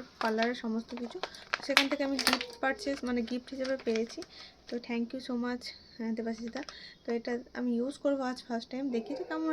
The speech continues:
রেজাল্ট দিচ্ছে, তো তারপর তোমাদেরকে বলবো। অনেকেই ইউজ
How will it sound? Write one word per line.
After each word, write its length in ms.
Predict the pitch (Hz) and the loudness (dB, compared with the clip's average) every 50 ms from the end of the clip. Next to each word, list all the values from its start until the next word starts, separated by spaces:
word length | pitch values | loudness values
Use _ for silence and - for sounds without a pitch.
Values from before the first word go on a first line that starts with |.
| 294 | 4
রেজাল্ট 260 | 269 254 269 269 262 254 254 | 4 2 2 0 0 -2 -4
দিচ্ছে, 240 | 247 - - 415 427 415 403 403 403 403 - - | -6 -6 -8 -10 -10 -8 -10 -12 -12 -14 -16 -14
তো 60 | - - | -12 -6
তারপর 220 | - 233 226 220 226 226 | -4 -4 -4 -4 -4 -4
তোমাদেরকে 400 | 233 226 220 220 233 220 - - 254 247 233 240 | -4 -4 -2 -4 -6 -8 -6 -6 -4 -4 -2 0
বলবো। 220 | 233 220 208 214 254 294 320 302 277 | 0 0 0 0 -2 0 4 6 8
অনেকেই 340 | 269 302 320 320 - 466 508 466 359 | 8 8 6 6 6 6 6 8 6
ইউজ 180 | 311 294 294 | 6 4 2